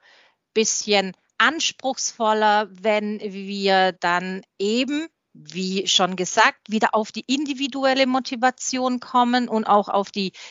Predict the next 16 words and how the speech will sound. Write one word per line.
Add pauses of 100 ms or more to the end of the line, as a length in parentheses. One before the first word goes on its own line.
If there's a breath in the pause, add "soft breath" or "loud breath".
(160 loud breath)
Qualifikationen,
dass
wir
hier
nochmal
ganz
gezielt
nachprüfen, (340 loud breath)
was (100)
brauchen
wir,
was (100)
bringt
der
Bewerbende
mit.